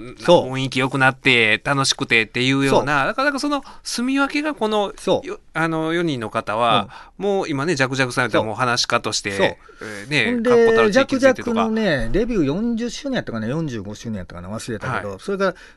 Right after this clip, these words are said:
Speaker 1: パーティーが東京であって、
Speaker 2: はい。
Speaker 1: ほんで、僕それに行って、その時の打ち上げで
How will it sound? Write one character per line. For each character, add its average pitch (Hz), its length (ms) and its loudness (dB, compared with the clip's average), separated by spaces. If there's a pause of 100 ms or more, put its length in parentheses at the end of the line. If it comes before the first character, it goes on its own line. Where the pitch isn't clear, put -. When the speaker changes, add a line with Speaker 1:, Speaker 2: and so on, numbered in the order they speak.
(140)
Speaker 1:
パ 220 160 2
ー 190 60 2
テ - 160 -10
ィ 110 80 -6
ー 104 40 -6
が 107 160 -8
東 214 240 0
京 196 220 -2
で 175 240 -2
あ - 100 -16
っ - 40 -16 (360)
て、 127 160 0
Speaker 2:
は 104 120 -2
い。 82 140 -12 (440)
Speaker 1:
ほ 208 140 -8
ん 202 180 -4
で、 208 260 4
僕 180 200 -2
そ 214 160 -2
れ 208 140 2
に 190 280 -2
行 185 160 -8
っ - 20 -20 (300)
て、 139 300 0
そ - 180 -4
の 302 140 -2
時 196 380 -4
の 143 240 -2
打 139 140 -6
ち - 220 -6
上 226 200 2
げ 240 200 0
で 220 460 2